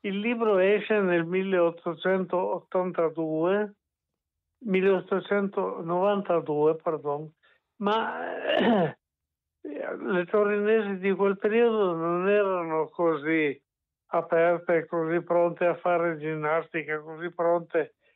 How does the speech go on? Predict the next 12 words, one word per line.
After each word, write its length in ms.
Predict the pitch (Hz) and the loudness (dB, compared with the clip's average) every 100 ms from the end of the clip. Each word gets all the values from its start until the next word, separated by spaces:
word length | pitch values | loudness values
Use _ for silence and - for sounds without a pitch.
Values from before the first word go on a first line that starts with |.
| _ | _
a 140 | - 180 | -2 0
muoversi. 520 | 175 170 156 147 190 | 4 4 2 0 -2
Erano, 720 | - 208 202 180 156 147 151 | 0 2 2 2 0 -2 -4
co-, 120 | 208 | 0
almeno 560 | 208 180 190 180 156 147 | 0 2 2 2 0 -2
come 340 | 180 190 185 | 0 2 4
racconta 840 | 165 160 156 - 170 175 156 143 - _ _ _ _ _ _ - | 4 2 0 -2 0 0 -2 -4 -4 _ _ _ _ _ _ -10
il 360 | 233 190 190 180 | -4 -2 -2 -4
p-, 360 | 190 226 247 | -4 -4 -6
professor 720 | - 185 180 180 - 190 202 - | -6 -8 -4 -4 0 0 2 2
Angelo 560 | 180 180 165 170 165 | 0 0 0 2 2
Mosso, 720 | 160 165 160 - - 180 - | 2 2 2 0 -6 -6 -8